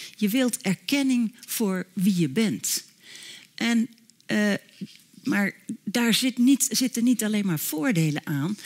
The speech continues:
want het je bekennen en dat, die zoektocht naar erkenning kan ook tot geweld en polarisatie leiden. En,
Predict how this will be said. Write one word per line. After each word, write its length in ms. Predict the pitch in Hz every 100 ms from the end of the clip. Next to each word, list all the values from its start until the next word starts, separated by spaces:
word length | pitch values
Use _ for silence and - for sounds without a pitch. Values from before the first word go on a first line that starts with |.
| - - -
want 380 | 233 226 220 -
het 280 | - 214 - -
je 240 | 202 226
bekennen 680 | 190 180 - 294 277 190 208
en 240 | - 202 - -
dat, 220 | 175 170
die 160 | 190 180
zoektocht 680 | 151 294 - 196 - -
naar 260 | - 190 151
erkenning 680 | - 147 - 277 202 147 208 - - - -
kan 260 | 240 233 240
ook 360 | - 262 - - _
tot 360 | - 208 - -
geweld 680 | - - 139 185 233 202 -
en 180 | 190 180
polarisatie 1000 | - 175 160 143 147 190 175 - 123 117 -
leiden. 440 | - 151 143 104 107 - - - - - - - -
En, 300 | - 240 240